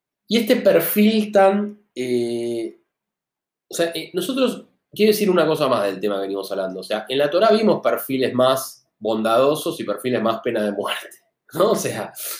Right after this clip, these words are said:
o sea, este Pinhas claramente es perfil más violento, pena de muerte, ¿no? Entonces, <laughs> eh,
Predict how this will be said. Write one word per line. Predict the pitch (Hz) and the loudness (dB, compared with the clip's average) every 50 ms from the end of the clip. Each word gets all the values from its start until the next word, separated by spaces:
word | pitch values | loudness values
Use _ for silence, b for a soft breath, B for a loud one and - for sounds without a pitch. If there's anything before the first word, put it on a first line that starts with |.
| B B B B B B - | B B B B B B -10
o | 104 | -4
sea, | 107 117 | 0 0
este | 127 - 143 120 | 2 2 2 2
Pinhas | - - 120 120 117 - 151 160 165 | 2 -2 -4 -4 0 0 0 0 2
claramente | - 156 135 131 135 127 135 147 156 156 139 | 2 2 4 4 4 4 4 2 2 2 0
es | - | 0
perfil | - 113 104 - 123 117 113 | 0 -2 -2 -4 -4 -4 -2
más | 110 107 104 | -2 -2 -2
violento, | 107 98 104 113 123 113 104 95 90 90 87 85 - _ _ | -2 -2 0 0 0 0 -2 -4 -8 -12 -14 -16 -16 _ _
pena | - 95 95 95 95 | -8 -6 -6 -6 -6
de | 95 | -4
muerte, | 95 104 101 95 87 - - 85 87 | -4 -4 -4 -4 -6 -8 -12 -10 -8
¿no? | 110 | -6
Entonces, | 123 135 139 - 165 165 - - - - - | -6 -6 -6 -6 -6 -8 -8 -10 -14 -12 -8
<laughs> | - 208 208 - - - - _ _ _ _ _ - - _ _ _ - | -8 -8 -8 -8 -12 -14 -14 _ _ _ _ _ -20 -20 _ _ _ 0
eh, | 131 127 117 117 117 117 113 | 2 2 2 2 0 -4 -6